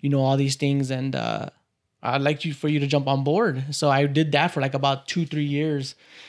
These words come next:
And, um, I, yeah, I learned Photoshop like crazy. I learned screen printing. I learned, uh, vector files, you know, color separations. I learned how to print t-shirts. I learned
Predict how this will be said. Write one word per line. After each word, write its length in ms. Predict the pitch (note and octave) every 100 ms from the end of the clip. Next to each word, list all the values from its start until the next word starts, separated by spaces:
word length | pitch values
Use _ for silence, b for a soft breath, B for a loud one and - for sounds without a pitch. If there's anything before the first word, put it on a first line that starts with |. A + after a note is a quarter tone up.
| B -
And, 260 | C#3 C#3
um, 500 | C#3 C#3 C3 B2+ B2+ A#2+ b b b b _ -
I, 240 | D3+ C3 C3+ _ _ _ _ _ -
yeah, 300 | C#3+ D3 E3
I 140 | C3+ C#3+
learned 360 | C#3 D3 C#3+ C3+ _ _ _ _ _ E3+ D3 - -
Photoshop 460 | E3+ D#3+ E3 D3+ - - D3+ D#3
like 160 | D3
crazy. 540 | D3 E3+ E3+ D#3 E3 D3+
I 60 | C#3+
learned 300 | D3 D3 C3+
screen 300 | - D#3+ D#3
printing. 460 | - D#3 D3+ D3+
I 100 | C#3+
learned, 420 | C#3 C#3+ C#3+ C#3+
uh, 260 | C#3 C3+ C3 B B B B -
vector 360 | D#3 D3 E3
files, 680 | C#3 D3+ D3 D3+ D3 D3 C#3
you 60 | C#3+
know, 180 | C#3 C#3
color 300 | - F3 D3+
separations. 840 | E3 D#3 D3+ D#3 C#3 D#3 D3+ D3
I 80 | C#3+
learned 200 | C#3+ C#3
how 120 | D3+
to 80 | D3+
print 280 | D3 D#3 C#3+
t-shirts. 580 | F#3 D#3+ - E3+ D#3+ D3+
I 80 |
learned 320 | D3+ D3+ C#3+